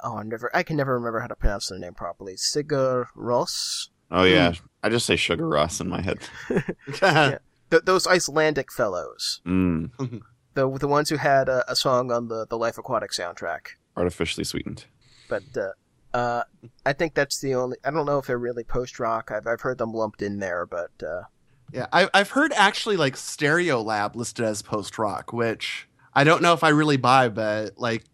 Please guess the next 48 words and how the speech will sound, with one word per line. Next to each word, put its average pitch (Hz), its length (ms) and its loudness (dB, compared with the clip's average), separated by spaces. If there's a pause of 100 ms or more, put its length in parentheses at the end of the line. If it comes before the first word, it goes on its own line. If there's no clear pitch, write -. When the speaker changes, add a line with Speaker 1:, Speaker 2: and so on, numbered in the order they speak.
(180)
Speaker 3:
Stereolab 143 720 2
are 107 120 -4
awesome, 98 440 -8
but 101 360 -8 (200)
it, 131 240 0 (520)
like, 180 280 2
the, 190 200 6
the 190 120 2
thing 262 220 2
is, 247 140 2
I 202 60 6
mean, 180 160 4
Stereolab, 202 640 4
for 180 160 0
the 175 80 2
most 165 300 0
part, - 180 2
s-, - 140 -10 (160)
you 156 160 4
know, 147 100 8
I 147 80 8
mean, 156 120 4
there's, 170 140 2
like, 170 100 0
a 165 40 0
few 180 220 0
exceptions, 139 400 -4
like, 135 160 2
you 135 100 2
know, 120 260 4 (540)
Jenny 156 280 6
Ondiolene, 135 920 4
but 117 480 4 (260)
for 170 120 0
the 156 80 4
most 170 320 4
part, 151 260 4
it, 131 160 -2
they 143 100 4
seem 156 260 0
to 147 60 2
be 127 140 0
kind 135 260 2
of 135 80 4
in 131 120 2
that 120 280 2
sort 143 220 0
of 127 220 0